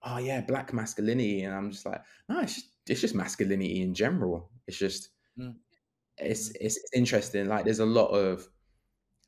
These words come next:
Speaker 1: and I remember this one of, one, one guy I was working with, he just said, "Yeah, man, it's a shame how we have to grow, like, it's a shame that, it's a shame that as kids, you try, we have to almost try to grow up at, too quickly." Um,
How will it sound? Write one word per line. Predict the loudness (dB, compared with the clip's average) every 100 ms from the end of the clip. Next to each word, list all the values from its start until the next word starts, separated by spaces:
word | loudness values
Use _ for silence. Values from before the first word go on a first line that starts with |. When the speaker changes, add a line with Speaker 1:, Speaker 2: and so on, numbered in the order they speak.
| 0
Speaker 1:
and | 4
I |
remember | 6 8
this | 6 4
one | 4 4
of, | 2 -2 -2
one, | 0 0 0
one | 0
guy | 2
I | 0
was | 2
working | 2 2 0 2
with, | 0 -4 -4
he | -2
just | -2 -2
said, | -2
"Yeah, | -2 -4
man, | -4
it's | -6
a |
shame | -6 -2 -2
how | -2 -2
we | -4
have | -6
to |
grow, | -14 -8
like, | -6 -8 -12 _ -8
it's | -6
a |
shame | 4 6 6 4
that, | 0 -2 -10 _ _ _ _ _ _ _ _ -8 -8 -8 -4
it's | 2
a |
shame | 6 8 6
that | 4
as | 0 -2 -4 -12 _ _ _ 0
kids, | 2 2 -2
you | -8
try, | -6 -8 -10 _ _ _
we | 0 0
have | -2 -8 -6
to | -2
almost | 0 2 0 -2
try | -8 -8
to | -2
grow | 2 4
up | 2 -6
at, | -12 _ _ -8
too | -2 -2
quickly." | 0 -2 -2 -4 -6 -10 _ _ _ _ _ _
Um, | 2 4 4 2 0 -4 -6 -8